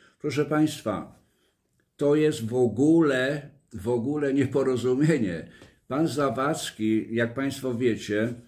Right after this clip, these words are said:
e, bo niektórzy wiedzą, będąc szefem kancelarii, wyprowadził sto siedemdziesiąt pięć tysięcy w styczniu.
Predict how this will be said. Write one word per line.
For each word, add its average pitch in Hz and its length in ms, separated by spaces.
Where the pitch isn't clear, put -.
e, 107 360
bo 123 220
niektórzy 127 560
wiedzą, 113 600
będąc 139 580
szefem 147 560
kancelarii, 113 960
wyprowadził 135 680
sto 147 240
siedemdziesiąt 120 720
pięć 113 260
tysięcy 104 480
w 98 40
styczniu. - 540